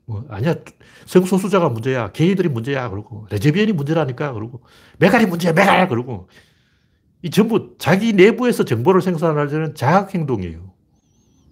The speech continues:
이런 짓 하면 안 돼. 메갈이 좀 문제가 있어요. 근데 그런 얘기 하면 안 돼. 뭐, 뭐, 워마드가 어떻고 메갈이 어떻다 이런 얘기하는 애들은 동물원에 갇힌 동물의 정형 행동을 하고 있는 거예요.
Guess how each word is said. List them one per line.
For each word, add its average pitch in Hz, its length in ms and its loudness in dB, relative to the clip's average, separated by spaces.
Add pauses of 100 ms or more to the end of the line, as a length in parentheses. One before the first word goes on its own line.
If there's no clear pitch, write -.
(600)
이런 175 120 0
짓 185 120 -4
하면 220 180 4
안 90 100 -4
돼. 98 400 0 (1800)
메갈이 131 260 2
좀 120 140 -4
문제가 127 220 2
있어요. 110 240 -6
근데 104 200 -4 (140)
그런 120 220 -4
얘기 107 140 -4
하면 123 160 -4
안 87 80 -6
돼. 90 80 -6
뭐, 90 420 -8
뭐, 95 220 -6
워마드가 120 400 4
어떻고 104 260 -6
메갈이 120 240 0
어떻다 - 240 -8
이런 131 160 -6 (140)
얘기하는 123 440 -6
애들은 117 320 -4 (1300)
동물원에 175 560 4
갇힌 123 280 -2
동물의 143 500 -2
정형 151 340 0
행동을 123 340 0
하고 82 120 -6
있는 82 160 -14
거예요. 82 180 -18